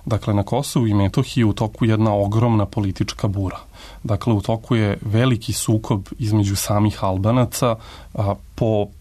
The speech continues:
partijskim, klanovskim i drugim osnovama i naše nastojanje je da srpsku zajednicu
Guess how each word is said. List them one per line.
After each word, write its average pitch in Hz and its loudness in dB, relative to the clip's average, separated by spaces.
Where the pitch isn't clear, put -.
partijskim, 110 -2
klanovskim 104 0
i 98 2
drugim 101 2
osnovama 127 0
i 110 4
naše 120 2
nastojanje 120 2
je 120 2
da 104 0
srpsku - -2
zajednicu 110 2